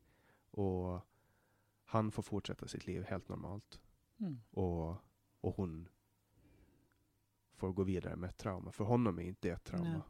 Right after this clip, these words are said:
Speaker 1: Det var ju liksom bara någon sån här grej som passerar
Speaker 2: Mm.
Speaker 1: förbi.
Speaker 2: Mm.
Speaker 1: Och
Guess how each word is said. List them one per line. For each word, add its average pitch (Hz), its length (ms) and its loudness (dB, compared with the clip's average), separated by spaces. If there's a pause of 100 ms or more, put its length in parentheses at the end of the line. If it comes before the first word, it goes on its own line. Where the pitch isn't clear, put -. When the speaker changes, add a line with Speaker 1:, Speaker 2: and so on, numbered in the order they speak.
(180)
Speaker 1:
Det 107 100 0
var 107 100 6
ju 95 80 4
liksom 92 320 -4
bara 87 180 -2
någon 90 240 -8 (720)
sån 92 180 -4
här 92 80 0
grej 92 240 2
som 87 140 -6
passerar 90 300 -2
Speaker 2:
Mm. - 120 -4
Speaker 1:
förbi. - 300 -6
Speaker 2:
Mm. 156 200 -6 (200)
Speaker 1:
Och 90 320 2